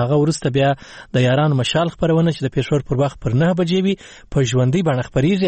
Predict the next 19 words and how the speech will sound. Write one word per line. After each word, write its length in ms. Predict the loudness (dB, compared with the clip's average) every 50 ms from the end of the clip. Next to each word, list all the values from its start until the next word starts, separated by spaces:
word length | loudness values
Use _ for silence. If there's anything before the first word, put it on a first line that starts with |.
| 0 0
البته 340 | 0 -2 0 -2 -2 -2 -4 -8 _ _ _ _ _ _ _ _ _ _ -20 -20 -20 -18 -8 -4
تر 100 | -2 -2 0 0
دې 80 | 2 2
وړاندې 320 | 2 2 2 2 0 0 -2 -2
چې 80 | -2 0
د 100 | 0 0
مشال 260 | 0 0 0 0 0 2 2
راډیو 300 | 0 0 2 2 2 2 0 -2 -6 -12 -20 -20 -8 -4 0 2 2
نورې 280 | 4 4 2 2 0 -4 -4 0
دولس 320 | 0 2 2 2 0 -2 -2 -2
ساعته 240 | -2 0 0 -2
خپرونې 520 | -2 -2 -2 -2 0 0 2 2 2 2 2 0
دي، 100 | 0 0 0 -2 -2
هغه 260 | -4 -2 0 0 0 -2 -2 -6 -14 -20 -20 -10 -8
په 80 | -6 -6
ثبت 440 | -4 -2 -2 -2 -2 -4 -8 -18 -20 -16 -6 -2
ډول 300 | 0 0 2 2 2 0 0 -4 -6 -4 -2
تاسو 300 | -2 -2 0 0 -2 -4 -4 -6 -12 -20 -20 -10 -4 -2 0
اورېدلای 500 | 0 2 2 0 0 0 0 0 0